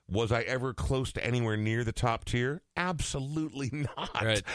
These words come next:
Speaker 1: Did I love it? Was I willing to go swim two miles without a break in the pool? Yeah, I was. I loved it, man. And so, again,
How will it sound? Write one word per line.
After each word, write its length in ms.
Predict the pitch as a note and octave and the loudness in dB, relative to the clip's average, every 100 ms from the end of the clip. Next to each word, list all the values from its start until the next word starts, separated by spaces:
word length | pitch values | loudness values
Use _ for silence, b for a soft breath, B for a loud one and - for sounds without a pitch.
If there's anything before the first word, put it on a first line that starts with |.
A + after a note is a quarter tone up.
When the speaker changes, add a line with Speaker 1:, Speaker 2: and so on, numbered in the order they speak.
| B B - | B B -2
Speaker 1:
Did 200 | - D3 | 2 2
I 80 | C3+ | 2
love 260 | A#2 G#2+ D3 | 2 0 0
it? 80 | |
Was 160 | C3+ A#2 | 0 0
I 80 | A2+ | 2
willing 420 | G#2+ A2+ B2+ C3+ | 2 2 2 0
to 60 | A#2+ | 0
go 180 | B2 A#2 | 0 0
swim 360 | - B2+ B2 | 2 2 0
two 240 | - C#3 B2+ | 0 0 2
miles 300 | A2+ B2+ A#2 | 2 2 0
without 240 | A#2 A2 | 0 0
a 40 | |
break 360 | G2+ G#2+ A#2+ - | 0 0 0 -2
in 80 | A2 | -2
the 60 | |
pool? 380 | - B2+ C#3 F3+ B B B B - | 0 0 0 -4 B B B B -2
Yeah, 200 | F#3+ G3 A#2 - | 0 -2 -4 -2
I 60 | |
was. 260 | C3+ A#3 D#3+ | 0 0 0
I 80 | D3 | -2
loved 420 | C3+ E3+ C4 F3 | 0 0 -2 -4
it, 120 | - | 0
man. 200 | G2+ C#3 | 0 2
And 100 | D3 | 0
so, 180 | - D#3 | 0 -2
again, 320 | D#3 F3 | -2 -2